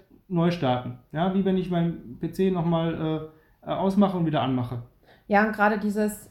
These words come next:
Speaker 2: in sich reinhören, "Wie geht's mir?" Ich mach das ganz genauso. Ich muss sagen, ich nehme mir das generell auch in den ganzen Tag immer mit, dass ich mich wirklich auch öfter immer frage, "Wie geht's mir?"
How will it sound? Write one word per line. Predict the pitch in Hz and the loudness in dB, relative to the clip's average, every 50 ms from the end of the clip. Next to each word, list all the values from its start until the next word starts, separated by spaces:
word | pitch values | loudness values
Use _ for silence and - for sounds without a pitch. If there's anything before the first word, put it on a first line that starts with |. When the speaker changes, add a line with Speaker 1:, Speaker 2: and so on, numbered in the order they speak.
| - - | -4 0
Speaker 2:
in | 233 240 233 | 2 2 2
sich | 202 226 226 - - | 2 0 -4 -2 -2
reinhören, | 214 214 240 254 233 233 240 233 226 233 | 0 0 2 0 0 2 2 2 2 2
"Wie | 214 214 | 0 -2
geht's | - 226 233 247 240 - - | 0 0 0 0 0 -4 -6
mir?" | 262 262 262 262 247 - | -4 0 0 0 0 0
Ich | 226 - | 0 0
mach | 240 226 226 - | 0 0 0 0
das | - 226 214 214 220 - - | 0 0 0 -2 -4 -6 -2
ganz | - 202 208 214 208 - | 0 0 0 0 -2 -2
genauso. | - 214 208 202 202 220 233 254 240 247 262 262 262 254 - - - 320 269 | 0 2 2 4 4 4 4 4 4 4 4 4 2 0 -6 -14 -16 -8 -8
Ich | - 226 240 | -4 -2 2
muss | 254 254 254 254 | 2 2 2 4
sagen, | 262 226 240 240 233 - | 4 4 4 4 0 -4
ich | 208 220 | -4 0
nehme | 233 233 240 247 | 0 2 2 2
mir | 247 233 | 2 2
das | 233 220 226 226 - | 2 0 0 -2 0
generell | - 226 226 220 220 208 208 220 233 | 0 0 0 0 0 0 0 2 2
auch | 214 202 208 214 | 2 2 0 0
in | - 226 220 | -4 -4 -2
den | 220 214 208 | 0 0 0
ganzen | 214 208 214 214 214 - 220 214 | 2 0 0 -2 -4 -6 -8 -6
Tag | - 214 202 208 226 226 | -4 -2 -2 -2 -2 -2
immer | - 202 208 196 | -4 -2 0 2
mit, | 202 208 214 214 220 | 2 2 2 2 0
dass | 208 202 208 | 0 -2 -2
ich | 208 - | -4 -2
mich | 220 208 208 - | -2 -4 0 0
wirklich | 233 247 254 - 247 254 240 | 0 0 0 -2 -2 0 2
auch | 196 214 214 - - | 2 0 0 2 2
öfter | 240 233 233 - - 247 220 202 - | 2 2 2 0 2 2 2 2 2
immer | 202 202 196 190 190 | 0 2 2 2 0
frage, | 190 - - 214 190 196 214 202 220 202 196 | 0 -4 -2 0 0 2 2 0 0 -2 -2
"Wie | 208 | -2
geht's | 208 - 214 226 233 226 - | 0 0 0 0 0 0 0
mir?" | - 262 254 247 240 247 247 | 2 4 4 4 4 2 0